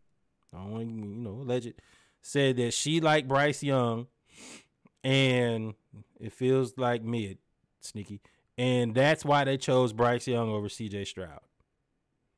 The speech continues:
And if I'm Frank Reich, I go compose myself. I go back to being a coordinator somewhere, and I'm out of there.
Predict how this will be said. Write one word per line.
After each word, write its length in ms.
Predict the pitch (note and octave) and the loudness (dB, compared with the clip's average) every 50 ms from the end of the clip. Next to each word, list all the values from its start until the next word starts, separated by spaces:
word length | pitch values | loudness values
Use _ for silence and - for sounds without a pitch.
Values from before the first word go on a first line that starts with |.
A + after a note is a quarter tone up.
| _ _ _ _ _ _ _ _ _ _ _ _ | _ _ _ _ _ _ _ _ _ _ _ _
And 640 | - B2 B2+ B2 A#2+ A#2 A2+ A2+ A2 G#2+ G#2 G2+ - _ _ - | -4 -2 0 0 0 0 -2 -2 -2 -4 -6 -8 -10 _ _ -8
if 180 | A#2 A2 - - | -8 -8 -4 0
I'm 220 | C3+ D3+ E3 E3+ | 2 4 4 2
Frank 360 | D#3+ - E3+ E3+ E3+ E3 C3 | 2 0 0 0 0 0 0
Reich, 380 | D3+ D#3 E3+ F3+ F3 F3 - - _ _ _ _ _ _ _ _ _ _ - | 2 4 4 4 4 2 -2 -8 _ _ _ _ _ _ _ _ _ _ -12
I 140 | G#2 G#2+ | -10 -4
go 200 | G#2 A2 B2 C3 | 2 4 4 4
compose 480 | B2+ - C#3 A#2+ - - D3+ D#3+ D#3+ C#3+ | 4 2 -2 0 2 4 6 6 4 4
myself. 680 | D#3 D#3 D#3 D3 - - D#3+ D#3 D#3 D#3 D#3 - - _ _ _ _ _ _ _ _ _ | 2 0 0 -2 0 0 2 2 2 2 -2 -4 -12 _ _ _ _ _ _ _ _ _
I 100 | - G2 | -14 -10
go 180 | G2 F#2+ A2 B2 | -2 0 2 4
back 240 | B2+ C#3 C#3+ D3 C3 | 4 4 4 2 0
to 80 | C3+ | -2
being 240 | C3+ C#3+ D3 D3 C#3+ | -2 -2 0 0 -2
a 40 | C#3 | -2
coordinator 500 | C#3 - D#3 D3+ D3+ D3 D3 C#3+ C#3 C#3 | 0 2 2 4 4 2 0 0 -2 -2
somewhere, 680 | - - D#3 C#3+ D3 C#3+ C#3 C#3 C3+ C3+ C3 B2+ B2 _ _ _ _ _ _ _ - | -4 -4 -4 -2 0 0 2 2 2 2 2 0 -2 _ _ _ _ _ _ _ -8
and 80 | A2 C3+ | -6 -4
I'm 120 | E3 F3+ | -2 0
out 180 | G#3 A3+ A3 D#3+ | 0 0 0 0
of 60 | A#2+ | -2
there. 220 | G#2 F2 - - | -4 -8 -12 -16